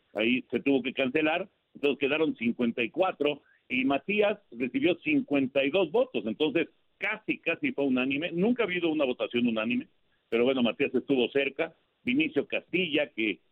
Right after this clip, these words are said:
bueno, sus números lo avalan para estar en el Salón de la Fama, indudablemente, lo mismo que Chilo Márquez, Isidro Márquez,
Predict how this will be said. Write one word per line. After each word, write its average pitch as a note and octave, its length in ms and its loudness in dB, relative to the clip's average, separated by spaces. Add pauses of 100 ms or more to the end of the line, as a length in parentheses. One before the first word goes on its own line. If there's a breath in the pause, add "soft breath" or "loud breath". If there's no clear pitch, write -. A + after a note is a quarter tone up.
(140)
bueno, A#2 220 -2
sus A2 180 0
números A#2 500 2
lo G2 140 -4
avalan A#2 420 -4
para F#2+ 180 -4
estar A#2+ 220 -2
en A2+ 80 -2
el G#2 100 -4
Salón A2 200 -2
de A#2+ 80 0
la G2 80 -2
Fama, C#3+ 340 0
indudablemente, B2+ 960 0
lo A#2+ 100 2
mismo B2 260 2
que G#2 140 -6
Chilo B2 260 -2
Márquez, C#3+ 440 -2
Isidro A#2+ 340 -2
Márquez, C#3 400 -2